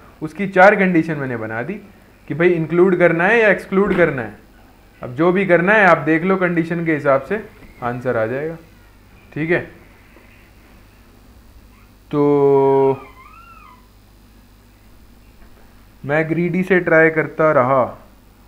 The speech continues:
ग्रीडी का मैंने शुरू में ही बता दिया कि क्यों नहीं होगा, कंस्ट्रेंट नहीं कह रहे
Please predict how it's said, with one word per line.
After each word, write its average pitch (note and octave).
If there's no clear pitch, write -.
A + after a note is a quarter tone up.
ग्रीडी F#3
का G3+
मैंने G3+
शुरू F3+
में F#3
ही F#3
बता E3
दिया F3+
कि F#3+
क्यों E3+
नहीं D#3
होगा, A#2+
कंस्ट्रेंट F3
नहीं F#3+
कह F3
रहे F#3